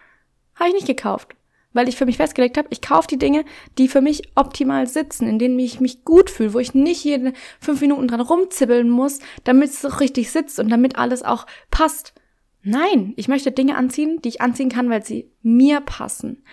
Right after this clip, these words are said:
weil sie mir ein gutes Gefühl geben. Und wenn halt dann ein Kleidungsstück nicht für mich oder meinen Körperbau oder was auch immer geschnitten ist, dann ist es voll in Ordnung.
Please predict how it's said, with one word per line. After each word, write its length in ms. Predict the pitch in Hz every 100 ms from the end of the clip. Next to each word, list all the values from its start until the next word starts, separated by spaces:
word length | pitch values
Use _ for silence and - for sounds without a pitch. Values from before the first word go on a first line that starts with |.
| -
weil 140 | 208 202
sie 80 | 220
mir 480 | 220 233 269 320
ein 140 | 302 247
gutes 280 | 254 247 -
Gefühl 360 | 233 269 262
geben. 360 | 208 190 202 - - _ _ _ _ _ _ _ _ _ -
Und 160 | 233
wenn 200 | 254 269
halt 140 | 277 277
dann 240 | 269 269
ein 100 | 240
Kleidungsstück 500 | 254 269 277 269 269
nicht 220 | 262 269
für 200 | - 262
mich 280 | 240 285 285
oder 140 | 240 233
meinen 180 | 233
Körperbau 500 | 233 277 269 254 240
oder 140 | 240 240
was 140 | 226
auch 40 | 247
immer 160 | 240
geschnitten 460 | - - 320 311 269
ist, 180 | 277 285
dann 120 | 302
ist 140 | 311
es 120 | 320
voll 160 | - 330
in 120 | 339
Ordnung. 420 | 359 370 240 214